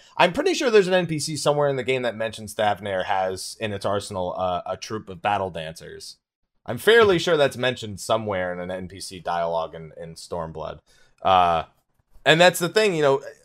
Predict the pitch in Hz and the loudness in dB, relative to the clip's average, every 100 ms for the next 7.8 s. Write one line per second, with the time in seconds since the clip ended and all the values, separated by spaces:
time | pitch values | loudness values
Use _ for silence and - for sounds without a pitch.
0 | - 147 143 156 160 - 240 214 - 196 | -8 -8 -6 -4 -2 4 4 4 4 2
1 | 170 147 151 208 156 123 139 135 135 127 | 2 2 4 4 0 -2 -2 0 0 0
2 | 110 117 113 117 113 92 107 123 127 123 | 2 4 2 -2 -4 -2 0 2 0 -6
3 | 127 - _ _ 127 113 95 87 113 131 | -12 -16 _ _ -4 -2 -2 -2 0 2
4 | 127 123 120 120 127 127 113 120 120 107 | 0 -4 -8 0 4 4 0 -4 -4 -4
5 | 90 90 87 87 76 87 143 139 127 131 | -4 -8 -8 -14 -12 0 4 4 4 0
6 | 127 120 120 107 87 - - - - - | 2 2 0 -2 -8 -14 -18 -20 -12 -2
7 | 131 131 147 233 208 160 147 | 0 6 12 12 12 12 6